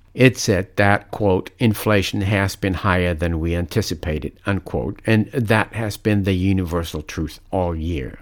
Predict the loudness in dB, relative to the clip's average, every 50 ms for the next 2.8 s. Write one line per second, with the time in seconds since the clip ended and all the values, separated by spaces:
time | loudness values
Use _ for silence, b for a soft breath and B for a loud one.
0 | -20 _ _ _ _ _ _ _ _ _ 0 2 4 6 6 4 4 4 2 2
1 | 0 0 0 0 0 0 0 -2 -2 -2 -2 -2 -2 -2 0 0 0 -2 -4 -6
2 | -4 -2 -2 -2 -2 -2 -4 -4 -4 -4 -2 0 0 0 -2